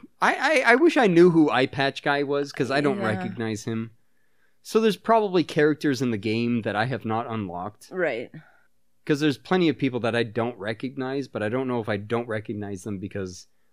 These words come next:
Speaker 1: of the video game or because of this fucking horrible movie.
Speaker 2: <laughs> Oh, now Bison has electricity hands.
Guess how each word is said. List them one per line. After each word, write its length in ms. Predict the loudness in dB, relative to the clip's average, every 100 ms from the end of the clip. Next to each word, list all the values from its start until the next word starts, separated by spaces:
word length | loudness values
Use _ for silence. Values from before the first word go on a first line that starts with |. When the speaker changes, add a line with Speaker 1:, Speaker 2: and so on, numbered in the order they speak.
| _
Speaker 1:
of 140 | -16 -12
the 80 |
video 320 | -6 0 2 4
game 360 | 0 -2 -6
or 180 | -6 -8
because 380 | -8 -6 -6 -6
of 80 | -6
this 240 | -8 -10 _ _ _ _ _ _ _ _ _ _
fucking 320 | -10 -8 -6 -6
horrible 420 | 0 0 0 -2
movie. 420 | -2 -2 -4 -14 _ _ _
Speaker 2:
<laughs> 60 | -10 -10 -10 -16 -20 -10 -2
Oh, 300 | 2 2 0 -8 _
now 120 | 0
Bison 380 | 4 4 4 -4
has 340 | -2 -4 -6 -16 _ _ _ _ -6
electricity 640 | -4 -6 -8 -10 -8 -8
hands. 580 | -10 -12 -12 -14 -18